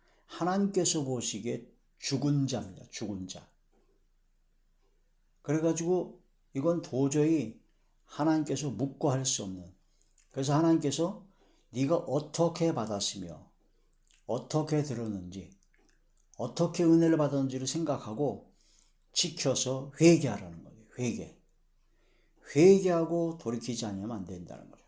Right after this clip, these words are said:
회개는요, 돌이킬 회자, 마음과 생각을 돌이키고,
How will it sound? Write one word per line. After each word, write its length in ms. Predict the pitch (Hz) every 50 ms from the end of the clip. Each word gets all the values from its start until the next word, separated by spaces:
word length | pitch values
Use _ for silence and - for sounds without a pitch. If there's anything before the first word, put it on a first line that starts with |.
| _
회개는요, 680 | - 151 170 165 160 160 147 143 139 143 156 165 165 101 - - - - - - - - - - - -
돌이킬 460 | - 127 143 156 151 - - 156 151 135
회자, 400 | 139 131 135 - - 98 90 95
마음과 640 | 98 95 101 107 120 131 143 147 147 139 143 139
생각을 580 | 135 - - 135 123 120 120 120 123 127 127 -
돌이키고, 760 | - - 98 98 110 113 - - - 143 - 107 - - -